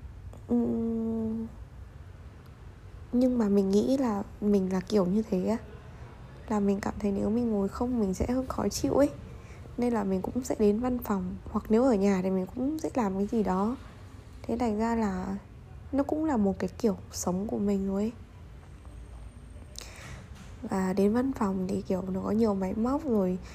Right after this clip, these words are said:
những ngày nghỉ nó kh-, không có ai ấy, mình cảm thấy mình tập trung hơn rồi. Nói chung là nó, cái, cái, cái không gian nó khiến cho mình cảm thấy mình làm việc hiệu quả hơn,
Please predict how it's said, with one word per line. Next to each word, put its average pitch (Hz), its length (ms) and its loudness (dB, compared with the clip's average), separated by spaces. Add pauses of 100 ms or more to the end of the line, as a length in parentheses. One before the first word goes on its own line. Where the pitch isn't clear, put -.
(240)
những 240 120 2
ngày 254 140 4
nghỉ 208 280 6
nó 196 100 -8
kh-, - 240 -12
không 247 260 -2
có 214 100 0
ai 247 340 0
ấy, 302 200 0
mình 226 180 2
cảm 190 160 -4
thấy 190 120 0
mình 220 180 2
tập 202 160 2
trung 240 220 -2
hơn 240 420 0
rồi. 190 300 0 (640)
Nói 233 100 2
chung 262 260 0
là 202 380 0 (260)
nó, 220 220 2 (1200)
cái, 247 100 -2 (160)
cái, 254 100 0 (100)
cái 240 120 4
không 269 300 2
gian 269 300 4
nó 220 80 4
khiến 220 220 0
cho 262 120 0
mình 220 200 0
cảm 190 220 2
thấy 185 160 2 (480)
mình 220 180 4
làm 208 120 4
việc 202 140 2
hiệu 208 180 2
quả 196 180 -2
hơn, 240 380 0